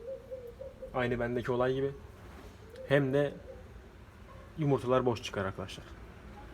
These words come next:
Kuşlar ne alemde derseniz, kuşlar dışarıdalar. Kuşlara birazdan, eh, mineral taşı takviyesi yapacağım.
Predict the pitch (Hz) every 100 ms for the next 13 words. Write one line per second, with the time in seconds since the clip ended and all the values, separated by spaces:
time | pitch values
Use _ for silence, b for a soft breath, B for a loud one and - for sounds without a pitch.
0 | - - - - - - - - - -
1 | 151 143 143 135 131 131 135 123 135 143
2 | 143 - 139 135 131 127 120 101 - -
3 | - - - - - - - - - -
4 | - - - - - - - - - -
5 | B B B B B B B - - -
6 | 131 131 131 127 139 139 - B B B
7 | B - - - - - - - - -
8 | - 131 101 98 110 117 123 117 113 -
9 | 120 - 120 139 120 110 123